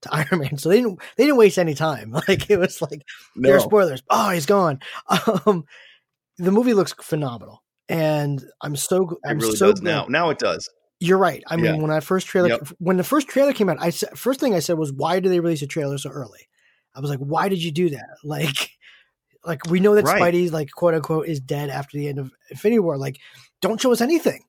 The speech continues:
Speaker 1: Like, we know the movie's coming out, but don't show us anything. So I thought that was foolish on their part until I saw this trailer, and I was like, "Oh, okay. I see what they were doing there." So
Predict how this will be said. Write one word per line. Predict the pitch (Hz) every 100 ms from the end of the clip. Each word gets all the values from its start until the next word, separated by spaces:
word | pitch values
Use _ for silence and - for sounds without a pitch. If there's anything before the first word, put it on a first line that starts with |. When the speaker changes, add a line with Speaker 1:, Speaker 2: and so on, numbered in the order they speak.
| _
Speaker 1:
Like, | 170 170 147 180
we | 190
know | 202
the | 285
movie's | 285 262 -
coming | 208 175 139
out, | 151 165 - -
but | 190
don't | 151 220
show | 220
us | 240
anything. | 277 302 180 120 - -
So | -
I | 196
thought | 240 240
that | 226
was | 220
foolish | - 208 196 -
on | 170
their | 185
part | 185 165 -
until | 156 143 - 202 190
I |
saw | 175 175 156
this | 156 190
trailer, | - 147 131 127 - _ _ _ _
and | 165
I | 156
was | 156 143
like, | 139 -
"Oh, | 135 156 170 185 180 160 147
okay. | 143 123 113 _ -
I |
see | 139
what | 151
they | 131
were | 107
doing | 98 104
there." | - -
So | - - 196 175 165 165